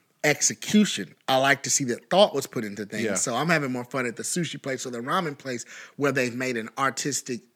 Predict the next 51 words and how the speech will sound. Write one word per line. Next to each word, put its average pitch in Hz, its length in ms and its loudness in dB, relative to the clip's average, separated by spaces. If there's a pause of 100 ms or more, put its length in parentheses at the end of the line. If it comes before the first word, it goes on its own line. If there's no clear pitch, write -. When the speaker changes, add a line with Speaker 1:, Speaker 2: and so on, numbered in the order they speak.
(140)
Speaker 1:
and 127 140 -2
deliberate 120 520 0
effort 147 300 -2
out 110 180 -4
of 104 120 -10 (460)
serving 131 440 6
you 110 120 -4
food. 123 460 0
Speaker 2:
Yeah. 104 200 -2 (200)
Speaker 1:
'Cause 151 160 2
that's 180 200 6
something 123 320 0
worth 120 200 -2
paying 147 220 6
for 120 140 -6
to 104 80 -6
me. 113 220 -6
Speaker 2:
Mm-hmm. 127 140 -2
Speaker 1:
I 180 80 6
don't 190 120 4
wanna 123 200 2
go 131 480 4 (260)
eat 147 120 0
something 123 280 -2
that 110 100 -6
tastes - 320 -2
just 135 220 0
like 110 180 2
my 98 140 -8
mom's 120 380 4
cooking. 101 480 -6 (120)
Speaker 2:
Yeah. 98 240 -4 (300)
Speaker 1:
Where 120 220 -2
it's 101 120 -4
grease 143 340 4
on 117 120 -4
the 113 60 -4
wall 113 300 0
and 104 100 -8
they're 101 100 -6
rude. 113 380 -2 (180)
So - 160 4
I 143 80 10
know 170 180 6
exactly 170 500 8
Speaker 2:
<laughs> 165 40 6
Speaker 1:
why 147 260 6
I 147 160 6 (120)
feel 151 280 4
the 131 100 -2
way 123 360 2